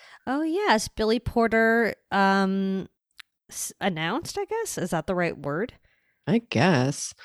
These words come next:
Speaker 1: He's been H I V
Speaker 2: I guess it
Speaker 1: positive for fourteen years.
Speaker 2: Yeah, his mom didn't
Speaker 1: I
Speaker 2: know until
Speaker 1: Oh,
Speaker 2: now, I
Speaker 1: really?
Speaker 2: guess.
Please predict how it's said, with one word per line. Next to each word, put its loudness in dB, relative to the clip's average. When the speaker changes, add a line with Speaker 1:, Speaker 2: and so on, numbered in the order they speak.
Speaker 1:
He's 2
been 6
H 2
I 4
V 2
Speaker 2:
I 4
guess 4
it 10
Speaker 1:
positive 4
for -6
fourteen -8
years. -6
Speaker 2:
Yeah, 4
his 2
mom 8
didn't 4
Speaker 1:
I 2
Speaker 2:
know 0
until 4
Speaker 1:
Oh, 8
Speaker 2:
now, 6
I 6
Speaker 1:
really? 4
Speaker 2:
guess. -4